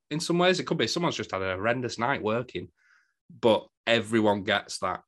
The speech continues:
sort of arc. And I was really impressed with, like you said, I thought this would solely rely on Stephen Graham to carry it, and it really doesn't.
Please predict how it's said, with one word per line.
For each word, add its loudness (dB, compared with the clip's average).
sort -4
of -6
arc. -2
And 0
I 2
was 0
really 0
impressed -4
with, -8
like 0
you 0
said, -4
I 0
thought -2
this -6
would -6
solely 2
rely -2
on -4
Stephen 0
Graham 0
to -10
carry -2
it, -8
and -2
it -8
really -2
doesn't. -6